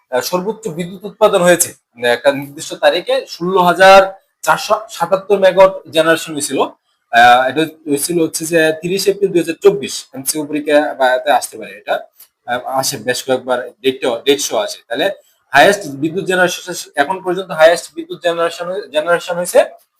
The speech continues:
ষোলো হাজার সাতশো সাতাত্তর মেগাওয়াট। এটা কত তারিখ হয়েছিল? এটা হয়েছিল তিরিশ এপ্রিল দুই হাজার চব্বিশ।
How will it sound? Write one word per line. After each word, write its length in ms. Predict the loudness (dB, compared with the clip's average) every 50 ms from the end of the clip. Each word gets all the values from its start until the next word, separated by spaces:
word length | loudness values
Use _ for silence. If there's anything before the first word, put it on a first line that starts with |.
| _ _
ষোলো 260 | -8 -2 2 4 4
হাজার 220 | 4 4 2 0 0 0 -10 -12
সাতশো 720 | -12 -16 -14 -4 -2 -2 -2 -2 -4 0 2 2 2 0 -4 -18 -20 _ _ _
সাতাত্তর 640 | -10 0 0 2 2 2 0 -2 -4 0 2 2 4
মেগাওয়াট। 560 | 4 4 4 6 6 6 6 6 2 -2 _ _ _ _ _ _ _ -12
এটা 140 | -4 -2 0 0
কত 140 | 0 -2 2
তারিখ 240 | 4 4 4 4
হয়েছিল? 280 | 0 -4 -6 -2 2 4
এটা 580 | 4 4 2 -2 -16 _ _ _ _ _ -8 -8
হয়েছিল 220 | -6 -4 -4 -6
তিরিশ 460 | -6 -6 -6 -4 -2 -2 -2 -4 -4 -4
এপ্রিল 400 | -4 -4 -4 -6 -4 -4 -4 -4
দুই 140 | -2 -2
হাজার 360 | -2 4 4 4 4 4 -4 _
চব্বিশ। 460 | -2 0 0 0 -2 -12 -14 -16 -18